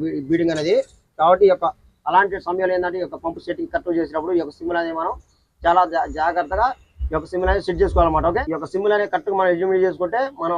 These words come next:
అనుకున్న రేంజ్లో ఈ యొక్క బండి అనేది బీటింగ్ వచ్చింది అనమాట. ఓకే, మనం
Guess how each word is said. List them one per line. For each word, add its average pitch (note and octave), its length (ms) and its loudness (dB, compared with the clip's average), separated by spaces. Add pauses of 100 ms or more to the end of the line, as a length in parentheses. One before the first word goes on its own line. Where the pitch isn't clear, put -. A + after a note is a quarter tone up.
(100)
అనుకున్న F3 400 -2
రేంజ్లో F3 320 0
ఈ - 40 0
యొక్క D#3+ 120 -8 (100)
బండి D#3+ 200 -2
అనేది E3+ 200 -2
బీటింగ్ D#3+ 240 -2
వచ్చింది C#3 220 -14
అనమాట. C#3 240 -6
ఓకే, A3+ 140 -2 (560)
మనం E3 120 0